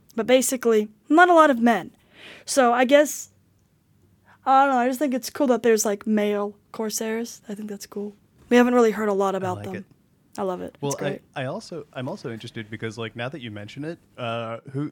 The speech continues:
Speaker 2: who's, who's an Awoken, a big beefy Awoken boy that we interact with all the time?
Speaker 1: Um,
Speaker 2: Zavala.
Speaker 1: Zavala, yeah. I guess that is true. As soon as I said that, I was like, "Wait, Zavala exists."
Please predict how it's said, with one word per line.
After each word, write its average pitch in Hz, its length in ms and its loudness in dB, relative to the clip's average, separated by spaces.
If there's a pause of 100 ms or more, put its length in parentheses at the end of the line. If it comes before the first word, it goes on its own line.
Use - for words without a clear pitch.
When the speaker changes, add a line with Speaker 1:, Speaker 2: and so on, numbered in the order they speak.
(120)
Speaker 2:
who's, 165 280 -8
who's 185 260 -8
an 196 100 -8
Awoken, 135 540 -6
a 117 80 -12
big 123 260 -10
beefy 127 300 -8
Awoken 117 400 -8
boy 98 300 -12 (1160)
that 107 140 -12
we 113 140 -10
interact 107 340 -8
with 104 100 -14
all 110 140 -12
the 104 80 -14
time? 110 300 -18 (1400)
Speaker 1:
Um, 285 460 -4
Speaker 2:
Zavala. 160 420 -10 (100)
Speaker 1:
Zavala, 392 560 6
yeah. 370 320 2 (540)
I 392 60 -2
guess 381 140 0
that 359 120 -2
is 339 140 -2
true. 320 200 -4
As 294 100 -2
soon 359 100 0
as 320 80 0
I 311 60 6
said 320 140 0
that, 294 60 4
I 262 40 0
was 247 80 -2
like, 247 120 -4
"Wait, 233 180 -2
Zavala 208 440 -2
exists." - 600 -6